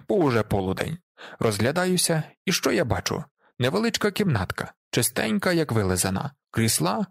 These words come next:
умивальник, мило, пляшки, пляшечки, люстра, люстерка.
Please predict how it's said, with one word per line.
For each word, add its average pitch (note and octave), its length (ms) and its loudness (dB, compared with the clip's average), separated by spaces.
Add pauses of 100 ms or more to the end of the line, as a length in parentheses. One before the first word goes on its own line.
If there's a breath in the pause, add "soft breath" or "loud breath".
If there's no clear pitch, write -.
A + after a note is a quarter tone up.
умивальник, C#3+ 800 0
мило, E3 380 0
пляшки, D#3+ 580 0 (360 loud breath)
пляшечки, F3+ 720 2 (120)
люстра, B2+ 640 0
люстерка. B2+ 680 -2